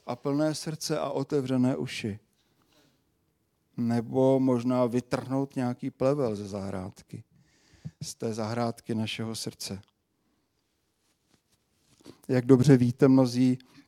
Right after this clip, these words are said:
plevel má hluboké a tuhé kořeny. A my naivně někdy od-, ulomíme tu hlavičku.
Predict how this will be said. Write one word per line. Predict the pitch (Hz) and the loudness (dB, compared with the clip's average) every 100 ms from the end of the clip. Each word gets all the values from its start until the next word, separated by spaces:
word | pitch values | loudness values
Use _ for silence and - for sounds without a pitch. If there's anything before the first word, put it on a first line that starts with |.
| _ | _
plevel | 123 123 127 | 2 6 6
má | 127 127 131 | 8 6 4
hluboké | 120 123 127 127 131 | 2 0 0 0 0
a | 120 | 0
tuhé | 117 127 120 120 | -2 -2 -2 -2
kořeny. | 117 107 110 107 90 101 _ _ _ - - - _ _ _ _ _ _ _ _ _ _ _ _ - - | -4 -6 -4 -6 -8 -12 _ _ _ -20 -20 -20 _ _ _ _ _ _ _ _ _ _ _ _ -20 -6
A | 117 | -2
my | 123 | 0
naivně | 120 123 127 123 123 | 2 2 2 2 2
někdy | 117 113 | 0 -2
od-, | 117 113 - - | -4 -6 -8 -2
ulomíme | 127 123 120 117 113 | 0 2 2 2 0
tu | - | -2
hlavičku. | 107 113 117 120 - - 85 | 0 2 2 -2 -8 -12 -14